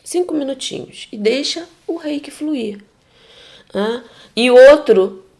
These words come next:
que também eu gosto muito de, de aplicar reiki quando eu não tenho tempo é o plexo solar. Principalmente quando é um dia que eu preciso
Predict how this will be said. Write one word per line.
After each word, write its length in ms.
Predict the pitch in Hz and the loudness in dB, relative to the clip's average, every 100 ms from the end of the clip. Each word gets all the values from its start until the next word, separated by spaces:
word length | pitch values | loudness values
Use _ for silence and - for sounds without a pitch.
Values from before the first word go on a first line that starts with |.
| _ | _
que 280 | - 214 208 | -4 0 0
também 340 | 208 202 190 | 2 2 2
eu 80 | 190 | 2
gosto 320 | 180 185 208 202 | 4 2 2 -4
muito 520 | 185 202 240 233 190 | 0 0 -2 -4 -8
de, 240 | 190 196 - | -8 -12 -16
de 540 | 185 156 180 170 165 165 | -16 -10 -8 -8 -6 -4
aplicar 460 | 170 170 175 165 | -4 -6 -6 -4
reiki 360 | 165 170 170 - | -2 -2 -4 -6
quando 220 | - 165 | -6 -2
eu 60 | 165 | -2
não 140 | 165 | -2
tenho 260 | 170 156 156 | -4 -4 -4
tempo 480 | 156 202 226 220 - 339 | -6 -6 -4 -8 -6 -4
é 60 | |
o 80 | 330 | -4
plexo 520 | 330 254 240 - - | -2 -2 -2 -6 -14
solar. 580 | - 226 214 165 160 160 _ _ _ _ _ _ _ - - - _ - | -10 -6 -4 -6 -10 -20 _ _ _ _ _ _ _ -20 -20 -20 _ -2
Principalmente 640 | 233 254 262 226 208 220 | 0 0 0 2 0 0
quando 220 | - 208 | -2 2
é 60 | 196 | 2
um 160 | 190 185 | 2 0
dia 380 | 175 202 214 | -2 -2 -2
que 100 | 202 | -2
eu 40 | 190 | -4
preciso 640 | 190 175 - 190 170 175 | -4 -6 -2 -4 -4 -8